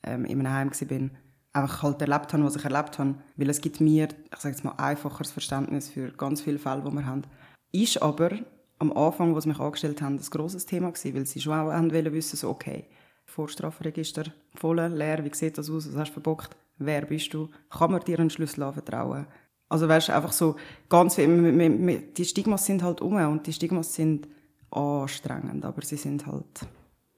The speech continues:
sie sind halt da. Also, ich weiss nicht, mein Chef hat, wann ist das gewesen? Ich habe ihn mal mitgenommen,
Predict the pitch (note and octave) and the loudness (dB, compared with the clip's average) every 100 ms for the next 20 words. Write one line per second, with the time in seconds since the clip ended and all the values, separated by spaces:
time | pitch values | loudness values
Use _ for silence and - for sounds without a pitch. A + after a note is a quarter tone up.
0 | _ - - D#3+ D3+ D3 D#3 D#3+ - _ | _ -14 -2 0 0 -2 -6 -8 -10 _
1 | _ _ - C3+ D3+ D#3+ D#3 D3 D3 D3+ | _ _ -18 -10 -4 2 4 6 8 6
2 | C#3+ D3+ - - - C#3+ D3 - - C#3+ | 2 -2 -4 -18 -12 -8 -8 -8 -8 -8
3 | C3+ - - - _ - D3+ D3 C#3+ C#3+ | -8 -14 -20 -20 _ -2 2 6 6 4
4 | C#3 D3 D3 - D3+ C#3 C#3 D#3+ | 4 2 0 -2 0 0 -2 -6